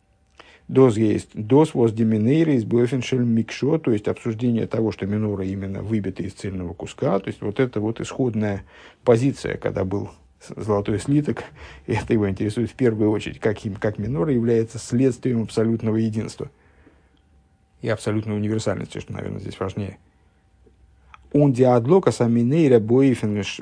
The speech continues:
фун эль мул пне аминойра и захейлик фун микшо, и зажигание лампадок, которое обращено к центру миноры, то есть раскрывает вот это единство, как мы объяснили выше,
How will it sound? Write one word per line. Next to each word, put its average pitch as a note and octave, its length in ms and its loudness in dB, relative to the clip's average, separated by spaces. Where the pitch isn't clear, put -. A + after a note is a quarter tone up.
фун B2 500 0
эль A2+ 180 0
мул B2 300 2
пне A#2+ 340 0
аминойра C3+ 640 0
и D3+ 220 0
захейлик C#3 800 2
фун C#3+ 260 0
микшо, B2+ 360 -2
и G#2+ 120 0
зажигание A#2 760 0
лампадок, C3 760 -2
которое A2 380 2
обращено A#2 600 0
к - 100 -12
центру A2+ 380 -2
миноры, A2+ 480 2
то A2+ 200 -2
есть - 260 -6
раскрывает A#2 720 0
вот A2 160 -4
это G#2+ 160 -2
единство, A#2 640 -2
как - 220 -12
мы G2+ 80 -6
объяснили G2 480 -6
выше, G#2+ 400 -6